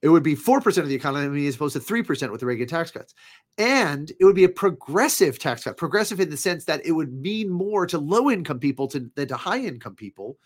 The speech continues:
'Cause if you let a low-income person control seventeen thousand dollars of their earnings, that means a lot more to them than letting someone who makes six figures control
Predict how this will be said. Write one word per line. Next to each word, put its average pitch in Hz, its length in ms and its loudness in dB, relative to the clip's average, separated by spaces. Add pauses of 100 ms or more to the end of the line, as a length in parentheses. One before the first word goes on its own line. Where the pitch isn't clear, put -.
(460)
'Cause 180 160 6
if 185 140 6
you 247 100 0
let 240 120 4
a 180 40 4
low-income 190 440 2
person 143 280 -2
control 139 220 -2
seventeen 160 420 -4
thousand 139 320 0
dollars 123 400 0
of 107 80 -12
their 120 220 -2
earnings, 113 640 -6
that 156 140 -6
means 156 160 -4
a 139 60 -4
lot 175 360 -4
more 147 180 0
to 135 80 -2
them 120 380 -4
than 127 220 -6
letting 123 440 -6
someone 127 240 -6
who 123 100 -6
makes 117 260 -8
six - 180 -8
figures 110 320 -6
control 92 400 -10